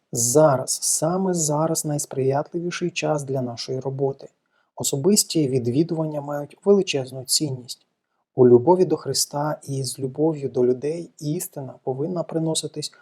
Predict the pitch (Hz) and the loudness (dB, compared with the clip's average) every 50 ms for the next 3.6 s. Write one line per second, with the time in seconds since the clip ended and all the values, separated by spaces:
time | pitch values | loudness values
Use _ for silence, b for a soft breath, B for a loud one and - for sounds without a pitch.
0 | b b b _ 196 190 - - 139 - - 139 139 139 135 147 147 147 165 165 | b b b _ -2 -2 2 2 2 2 2 -2 -4 0 0 0 2 4 4 4
1 | 156 139 131 123 131 127 - - - 127 120 127 - - 127 117 120 135 180 175 | 4 2 0 -4 -10 -10 -10 -6 -4 -2 -2 -4 -4 -8 -4 0 0 2 2 2
2 | 175 156 147 151 143 139 139 - 135 123 135 - - 139 - _ - 139 135 - | 0 -2 0 -2 -2 -2 -4 -6 -10 -8 -8 -8 -10 -10 -14 _ -12 -12 -12 -8
3 | _ 165 151 139 - - - - - - - | _ -4 -4 -4 -6 -10 -14 -20 -20 -20 -20